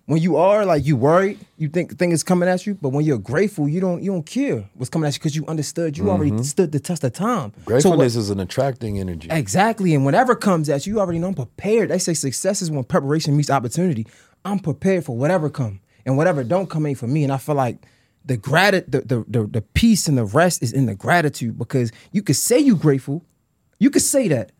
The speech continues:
Speaker 1: but do you walk in it? Do you really mean it? And the moment you truly can live in your gratitude, that's when you really can truly rest in your mind. And that's just, like, just hearing you speak on it, I feel like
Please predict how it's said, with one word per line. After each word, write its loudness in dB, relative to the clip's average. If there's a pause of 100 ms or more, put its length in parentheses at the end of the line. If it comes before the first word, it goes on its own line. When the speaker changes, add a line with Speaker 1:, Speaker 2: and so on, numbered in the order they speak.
(580)
Speaker 1:
but 4
do 6
you 4
walk 4
in 2
it? -6 (180)
Do 6
you 6
really 2
mean 4
it? -4 (400)
And 2
the -2
moment 0
you -2
truly 2
can 4
live 6
in 2
your 2
gratitude, 0
that's 0
when 0
you -2
really 2
can -2
truly -2
rest -2 (180)
in 0
your -2
mind. -2 (400)
And -4
that's 4
just, -2
like, 2
just -4
hearing 2
you -2
speak -2
on 0
it, 2
I 0
feel -2
like -2